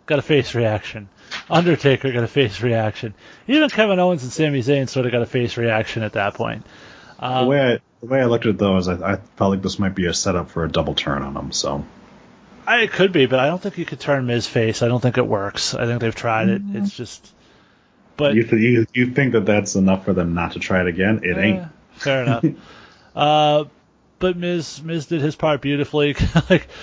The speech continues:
Speaker 1: it's like at Survivor Series when, when you and I, when we went coast to coast multiple <laughs> times. Like,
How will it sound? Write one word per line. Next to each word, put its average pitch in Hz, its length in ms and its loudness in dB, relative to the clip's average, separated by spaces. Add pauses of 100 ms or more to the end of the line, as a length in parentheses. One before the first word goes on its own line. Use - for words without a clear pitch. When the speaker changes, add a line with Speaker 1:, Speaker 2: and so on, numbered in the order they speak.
(200)
Speaker 1:
it's 190 260 2
like 156 140 -6
at 170 80 -6
Survivor 185 400 2
Series 160 360 2
when, 143 200 -2 (300)
when 156 160 -4
you 214 220 -2
and 208 80 0
I, 196 200 2
when 170 220 -2
we 226 140 0
went 196 260 -2
coast 208 360 -4
to 208 60 0
coast - 480 -4
multiple 202 560 0
<laughs> - 0 -
times. 208 640 0
Like, 202 260 2